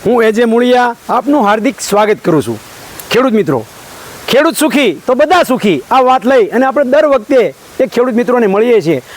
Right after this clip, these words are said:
અને ખેતીની જે છે એ કંઈક ને કંઈક નવી માહિતી એ મેળવવાનો પ્રયત્ન આપણે કરીએ છીએ. ખેતી જે છે એ દિવસે, દિવસે, દિવસે એ મિત્રો આપને ખબર છે કે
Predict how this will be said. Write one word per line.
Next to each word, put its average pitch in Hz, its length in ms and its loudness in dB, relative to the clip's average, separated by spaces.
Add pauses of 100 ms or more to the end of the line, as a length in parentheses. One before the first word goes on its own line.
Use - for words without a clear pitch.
(160)
અને 311 120 0
ખેતીની 330 500 0
જે 277 160 2
છે 254 100 0
એ 247 240 2
કંઈક 269 240 -2
ને 269 140 0
કંઈક 269 180 0
નવી 226 220 2
માહિતી 226 500 0 (240)
એ 285 80 2
મેળવવાનો 262 420 2
પ્રયત્ન 226 400 0
આપણે 226 280 0 (320)
કરીએ 214 280 2
છીએ. 127 200 -4 (920)
ખેતી 311 260 0
જે 339 160 0
છે 247 300 0 (200)
એ 294 40 2
દિવસે, 262 340 0
દિવસે, 247 300 0
દિવસે 226 480 0 (140)
એ 262 60 0
મિત્રો 233 460 0 (140)
આપને 208 220 0
ખબર 247 280 0
છે 196 320 0
કે 269 140 2